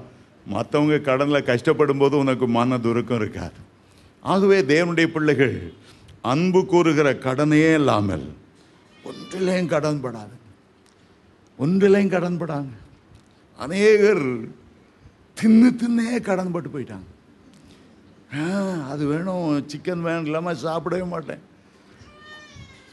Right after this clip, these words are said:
பருப்பு சாம்பார், ஆ, ஏதாவது கவிச்சே இருக்கணும். வஜ்ர மீன் இருந்தாதான் உள்ள போ." இந்த நாக்குனாலேயே தாங்க கல்லறை அவங்க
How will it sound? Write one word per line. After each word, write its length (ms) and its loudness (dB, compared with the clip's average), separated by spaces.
பருப்பு 320 -2
சாம்பார், 480 0
ஆ, 340 4
ஏதாவது 360 -4
கவிச்சே 500 0
இருக்கணும். 280 -10
வஜ்ர 400 2
மீன் 220 0
இருந்தாதான் 540 2
உள்ள 260 4
போ." 400 2
இந்த 200 -2
நாக்குனாலேயே 1600 2
தாங்க 280 2
கல்லறை 340 2
அவங்க 220 2